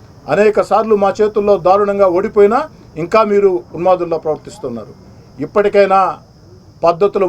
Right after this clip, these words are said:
మార్చుకొని, పాకిస్తాన్ ఉన్మాదులారా, ఇప్పటికైనా మీరు పద్ధతులు మార్చుకొని శాంతితో మీ దేశాన్ని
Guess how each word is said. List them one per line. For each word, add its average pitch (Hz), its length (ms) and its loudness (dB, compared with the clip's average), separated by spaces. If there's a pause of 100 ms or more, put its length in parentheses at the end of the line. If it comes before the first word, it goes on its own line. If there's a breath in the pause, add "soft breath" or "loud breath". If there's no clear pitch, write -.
మార్చుకొని, 185 520 -2 (800)
పాకిస్తాన్ 185 500 0
ఉన్మాదులారా, 180 640 0 (440)
ఇప్పటికైనా 180 600 -2 (400)
మీరు 160 140 -4
పద్ధతులు 160 460 -2
మార్చుకొని 165 640 -4 (1400)
శాంతితో 175 580 -2 (920)
మీ 123 260 -6
దేశాన్ని 185 640 0